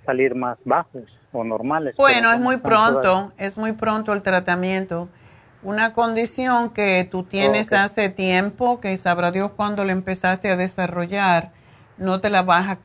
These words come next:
Speaker 2: quitar
Speaker 1: el año
Speaker 2: tan
Speaker 1: pasado.
Speaker 2: pronto. Ya, no te la
Speaker 1: Ok.
Speaker 2: vas a quitar. Necesitas hacer esto por lo menos tres meses y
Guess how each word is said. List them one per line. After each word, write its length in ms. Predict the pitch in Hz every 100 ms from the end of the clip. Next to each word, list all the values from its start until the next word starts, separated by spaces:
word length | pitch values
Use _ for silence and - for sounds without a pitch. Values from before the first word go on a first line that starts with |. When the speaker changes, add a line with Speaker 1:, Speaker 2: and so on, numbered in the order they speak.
| 180
Speaker 2:
quitar 200 | 143 165
Speaker 1:
el 60 | 151
año 120 | 170
Speaker 2:
tan 120 | 165
Speaker 1:
pasado. 400 | 160 160 165 151
Speaker 2:
pronto. 80 | 151 - _
Ya, 420 | 208 175 139 104 - -
no 240 | 180 175
te 100 | 196
la 60 | 196
Speaker 1:
Ok. 40 |
Speaker 2:
vas 100 | 202
a 100 | 208
quitar. 400 | 190 175 170 160
Necesitas 760 | 170 175 180 180 190 202 226 233
hacer 280 | 208 208 202
esto 300 | 202 202 208
por 140 | 190
lo 100 | 185
menos 340 | 180 180 196 -
tres 320 | 190 190 -
meses 640 | 202 208 214 226 247 - _ - - - - _ -
y 520 | 202 196 185 160